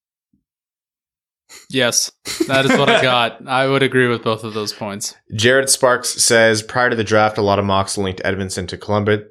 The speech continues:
Speaker 3: Columbus, had they taken him instead of Johnson, do you think Detroit would have still taken a skater, or do you think they would have taken Kosa with their first pick?"
Speaker 2: No,
Speaker 3: Or
Speaker 2: I think they would have taken a skater.
Speaker 3: I think skater. I don't
Speaker 2: Yeah,
Speaker 3: know who
Speaker 2: I, I pro-, it actually,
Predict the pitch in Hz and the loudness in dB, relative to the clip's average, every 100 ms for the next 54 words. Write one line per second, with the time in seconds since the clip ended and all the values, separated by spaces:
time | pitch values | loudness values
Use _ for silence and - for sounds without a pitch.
0 | _ - 107 113 107 101 - 117 127 135 | _ -8 -2 0 2 0 -2 -2 0 0
1 | 135 127 127 120 117 107 107 98 101 98 | 0 0 -2 -2 -2 -2 -2 -2 0 0
2 | 95 95 92 92 104 98 - 110 98 98 | 0 -4 -6 -4 -4 -6 -4 0 0 0
3 | - - 107 107 101 90 - 113 123 147 | -2 0 0 -2 -4 -2 -2 0 2 2
4 | 170 - - - 110 107 107 104 101 95 | 0 -8 -20 -8 0 0 2 2 2 2
5 | - 98 92 - 92 - 85 87 82 87 | -2 -4 -6 0 0 0 -4 -4 -4 -4
6 | 78 - - - - - - 117 113 104 | -4 -4 -8 -10 -20 -20 -8 2 2 2
7 | 101 - 98 95 85 85 - 90 - - | -4 -8 -16 -14 -16 -16 -20 -20 -18 -18
8 | - - 101 107 95 - 78 78 78 - | -18 -8 -2 -2 -2 -6 -6 -4 -6 -10
9 | _ _ _ _ _ _ _ _ 95 101 | _ _ _ _ _ _ _ _ -8 -4
10 | 101 98 98 113 120 117 113 107 - 117 | -4 -2 -2 -2 0 0 0 -2 -2 0
11 | 110 113 107 101 - 101 90 | 2 2 0 0 -6 -8 -10